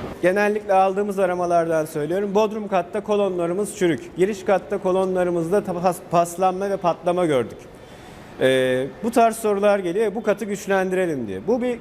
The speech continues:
güçlendirme değildir. Evet, yapılabilir mi? Doğru, bodrum kat ve giriş katlarda ülkemiz genelinde yapılan müteahhitlik çalışmaları sonucunda drenaj sisteminin olmaması,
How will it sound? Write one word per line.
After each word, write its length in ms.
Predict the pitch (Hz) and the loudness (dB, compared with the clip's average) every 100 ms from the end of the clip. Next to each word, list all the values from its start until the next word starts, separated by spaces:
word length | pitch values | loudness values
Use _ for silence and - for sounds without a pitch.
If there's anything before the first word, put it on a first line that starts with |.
| - | -6
güçlendirme 720 | 196 214 214 214 208 208 214 | -6 0 2 2 -2 -2 -2
değildir. 320 | 208 190 170 175 | -2 -2 0 4
Evet, 340 | 185 180 180 | 4 2 0
yapılabilir 580 | 165 170 190 202 208 214 | 0 2 2 2 2 0
mi? 200 | 175 185 - - | 0 -4 -8 -4
Doğru, 280 | 160 180 190 | 2 2 4
bodrum 360 | 170 175 202 220 | 2 2 -2 -4
kat 240 | 196 185 | -4 -2
ve 60 | 185 | -4
giriş 300 | 170 202 202 | -2 -2 0
katlarda 640 | 180 165 156 143 131 160 - - - - - | 0 0 0 0 0 -4 -6 -16 -20 -14 0
ülkemiz 540 | 156 165 208 220 220 | 2 4 2 2 0
genelinde 680 | 202 190 175 156 143 143 185 - - - - - - - - | 0 0 -2 -4 -4 -4 -4 -8 -20 -20 -20 -20 -20 -20 -2
yapılan 380 | 139 156 202 208 | 0 2 2 2
müteahhitlik 540 | 202 202 202 208 226 | 0 0 0 0 -6
çalışmaları 560 | - 196 180 175 160 156 | -4 -4 -4 -2 0 0
sonucunda 640 | 160 156 143 135 127 120 - - - - - - - - - - - - - - 131 | -2 -2 -2 -2 0 0 -2 -10 -20 -20 -18 -18 -16 -16 -16 -14 -14 -14 -12 -8 2
drenaj 400 | 160 196 220 240 | 4 4 4 2
sisteminin 600 | 240 208 - 208 196 202 | 0 -2 2 2 4 2
olmaması, 680 | 190 175 202 190 170 165 123 | 4 2 4 0 -2 -4 -6